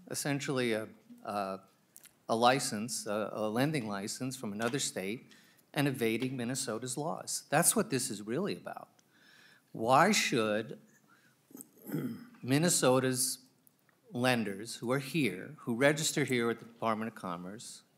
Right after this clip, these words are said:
who are licensed lenders, who follow Minnesota laws, be placed at a competitive disadvantage from folks who are online platforms who rent a license from another bank from another state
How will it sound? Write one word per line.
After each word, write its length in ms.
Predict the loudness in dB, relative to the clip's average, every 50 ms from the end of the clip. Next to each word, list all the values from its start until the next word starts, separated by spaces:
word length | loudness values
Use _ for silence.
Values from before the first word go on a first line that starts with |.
| _ -10
who 140 | -6 -6 -6
are 40 |
licensed 580 | 2 6 6 8 8 6 4 0 -2 -4 -4 -6
lenders, 600 | -8 -8 -10 -10 -12 -14 -16 -18 -16 -18 -18 -18 -20 -20 _ _ _ -20 -20 -20 -20 -20 -20 _ _ _ _ _ _ _ _ _ -14 -12
who 60 | -10
follow 420 | -8 -2 2 4 6 6 6 6
Minnesota 560 | 4 4 2 0 -2 -2 -2 -2 -2 -2 -2
laws, 440 | -4 -4 -4 -4 -4 -4 -6 -8 -8
be 140 | -8 -6 -8
placed 400 | -6 0 2 4 4 4 4 2
at 60 | -2
a 40 | -4
competitive 500 | -6 -8 -6 -2 0 0 0 0 -2 -4
disadvantage 960 | -4 -4 -4 -4 -6 -8 -8 -8 -8 -10 -12 -12 -12 -14 -12 -14 -16 -18 -18 _ _ _ _ -20 -20 _ _ _ _ _ _ _ _ _ _ _
from 260 | -18 -8 -6 -4 -4 -2
folks 520 | 0 2 2 2 2 0 -4 -10 -10 -12 -16 -20 -20 -14 -6
who 180 | -2 2 4
are 260 | 4 4 4 2 0 -4 -10 -20 -20 -20 -20 -20 _ _ _ _ _ _ _ _ _ _ _ _ -20 -20 -20 -10 -2
online 420 | 2 2 4 4 4 4 2 2 0
platforms 960 | -2 2 4 4 4 4 2 -2 -4 -4 -2 -2 -2 -4 -4 -6 -8 -10 -12 -12
who 160 | -8 -8 -8 -6
rent 340 | -4 0 2 2 2 2 2
a 60 | 0
license 600 | 2 4 4 4 4 2 -2 -2 -2 -2 -4 -4 -6
from 180 | -6 -4 -4
another 280 | -2 -2 -2 0 -2 -2
bank 320 | -4 -4 -4 -4 -4 -6
from 160 | -6 -8 -6 -4
another 240 | -4 -2 -2 -2
state 480 | -2 -4 -4 -4 -4 -4 -4 -6 -8 -14